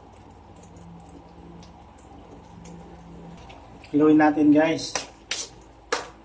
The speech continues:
Ito na guys, yung pasta.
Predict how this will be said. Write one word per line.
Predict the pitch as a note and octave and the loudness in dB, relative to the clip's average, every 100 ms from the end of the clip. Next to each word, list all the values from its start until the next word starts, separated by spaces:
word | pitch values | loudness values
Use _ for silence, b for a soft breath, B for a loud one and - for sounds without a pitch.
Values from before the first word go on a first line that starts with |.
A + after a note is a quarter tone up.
| - - - - - - - - - - - - - C#3 | -20 -20 -20 -20 -20 -20 -20 -20 -20 -20 -20 -20 -20 -12
Ito | C#3+ | -6
na | D3 | -6
guys, | C#3+ C#3 C#3 - - | -6 -8 -10 -14 -14
yung | C#3+ | -16
pasta. | C#3 C#3+ - - | -8 -8 -8 -16